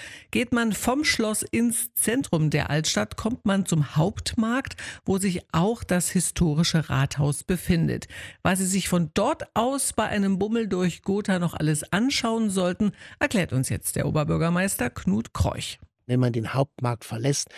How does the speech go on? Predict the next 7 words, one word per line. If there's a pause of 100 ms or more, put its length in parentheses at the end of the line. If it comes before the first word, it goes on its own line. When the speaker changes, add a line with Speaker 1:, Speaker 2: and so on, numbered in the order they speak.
(180)
Speaker 2:
dann
kommt
man
schon (200)
auf
den
Neumarkt